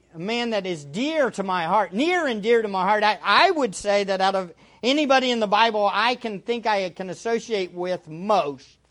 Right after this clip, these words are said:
it's the Apostle Peter. If there was one man I think I'm, I, I, I,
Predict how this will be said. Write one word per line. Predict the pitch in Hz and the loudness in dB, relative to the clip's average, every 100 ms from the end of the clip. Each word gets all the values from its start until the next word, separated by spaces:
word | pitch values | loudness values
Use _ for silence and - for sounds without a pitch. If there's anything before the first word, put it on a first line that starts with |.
| _ _ | _ _
it's | 185 170 - | -8 -8 -8
the | 180 165 | -4 -4
Apostle | - 160 151 - 135 | -2 -2 -2 -6 -12
Peter. | - 147 135 117 - _ _ _ _ | -12 -12 -10 -10 -14 _ _ _ _
If | 175 | -4
there | 190 | -2
was | 180 160 | 0 0
one | 208 240 247 214 | 0 0 0 -2
man | 208 196 | -2 -2
I | 170 170 | -2 -6
think | 220 202 | -6 -4
I'm, | 180 165 151 _ _ _ _ | -4 -4 -8 _ _ _ _
I, | - 170 | -4 -2
I, | 131 143 | -2 -12
I, | - 139 | -12 -16